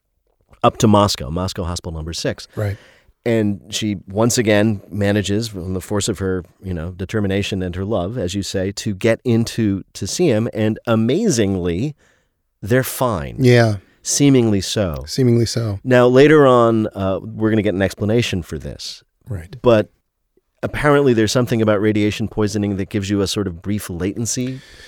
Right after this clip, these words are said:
Speaker 2: Yeah, it's one of the cruelest things of this kind of severe acute radiation syndrome. The initial symptoms are very much like burn symptoms.
Speaker 1: Right.
Speaker 2: There's,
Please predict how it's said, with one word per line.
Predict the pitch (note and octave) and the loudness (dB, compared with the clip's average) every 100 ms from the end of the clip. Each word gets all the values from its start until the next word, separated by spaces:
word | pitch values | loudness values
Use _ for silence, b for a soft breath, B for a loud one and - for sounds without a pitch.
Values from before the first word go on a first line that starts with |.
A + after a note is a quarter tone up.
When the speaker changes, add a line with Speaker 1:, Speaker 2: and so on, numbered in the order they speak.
| B B B | B B B
Speaker 2:
Yeah, | - E3+ F3+ D3 - - C#3+ | 2 4 6 4 0 -6 -6
it's | C#3 C#3+ | -4 2
one | C#3 D#3 | 4 4
of | |
the | B2+ | 2
cruelest | - D3 C3 - | 4 4 4 4
things | C3+ C3 A2+ | 4 4 2
of | G2+ | 0
this | A2+ - | 0 0
kind | - - A#2+ G#2+ | -6 -4 -2 0
of | |
severe | - - G2+ G2 A2 A2+ G#2+ | -2 -4 -4 -2 2 2 2
acute | A#2+ G#2 A2+ A2+ | -2 -4 -4 0
radiation | G#2+ G#2 G2+ - G2 | 0 0 -2 -4 -4
syndrome. | B2 A2 G2+ G2 G2 - _ _ - | -2 0 0 -2 -4 -8 _ _ -10
The | D#3 C3 C#3 C#3 - | -4 0 0 0 2
initial | C3+ C3+ E3 - B2+ A#2 A#2 - _ F#2 _ _ _ _ - | 4 6 4 4 4 4 0 -4 _ _ _ _ _ _ -10
symptoms | - C#3+ A#2+ A#2 A2+ G#2 | 0 2 4 2 2 0
are | - A2 A2 | -2 0 0
very | A2 A#2+ C3 | 0 0 2
much | C3+ B2 A#2+ - | 4 2 0 -4
like | B2 A2 A2+ A2+ - - - | -4 -2 0 0 -4 -20 -20
burn | - C#3+ G#2 D3 D3 | -12 -4 2 4 6
symptoms. | B2+ A2 F#2+ D#2 - - | 4 0 -2 -6 -10 -4
Speaker 1:
Right. | A#2 F#2+ | -2 -2
Speaker 2:
There's, | B2 A2+ A2+ G2 | -2 0 0 -4